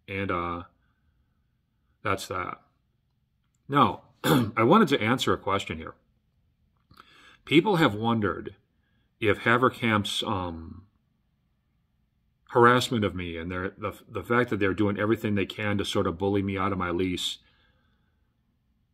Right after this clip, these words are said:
and try to push me out of here and make me uncomfortable here so that I'll leave.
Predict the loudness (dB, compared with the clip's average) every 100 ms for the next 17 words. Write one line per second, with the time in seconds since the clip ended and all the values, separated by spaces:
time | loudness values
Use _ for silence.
0 | _ -4 0 2 2 -2 0 -2 0 0
1 | 0 0 -2 0 -4 -2 -6 -4 -6 -6
2 | -6 -6 -2 -2 -2 -2 -2 -2 0 0
3 | -2